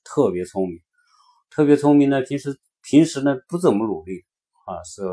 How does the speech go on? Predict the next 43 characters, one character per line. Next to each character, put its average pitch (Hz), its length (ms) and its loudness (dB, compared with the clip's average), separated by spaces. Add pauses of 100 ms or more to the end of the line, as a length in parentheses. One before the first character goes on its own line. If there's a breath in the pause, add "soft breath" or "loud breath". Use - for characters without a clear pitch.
(160)
做 131 160 -2
作 107 240 -6
业 120 240 -2
啊， 98 300 -2
或 107 160 -8
者 92 80 -10
是 101 160 -16
干 107 260 -2
什 92 140 -16
么 85 200 -20
啊， 90 260 -14
这 98 100 -16
些 95 160 -16
学 92 240 -14
习 95 60 -20
上 98 200 -8
的 92 100 -8
一 87 60 -14
些， 95 200 -10
我 90 140 -14
看 143 280 -2
得 127 80 -2
出 127 180 -4
他 120 200 -4
就 110 120 -12 (160)
不 - 80 -12
怎 98 140 -8
么 90 120 -10
努 85 180 -10
力， 90 140 -20 (720 soft breath)
但 151 140 4
是 139 100 0
呢， 139 160 4
他 139 100 -4
考 90 300 -4
就 107 120 -6
考 90 120 -14
得 92 60 -14
很 90 160 -14
好。 - 1500 -20
啊， 90 120 -6
然 95 140 -4
后 104 280 0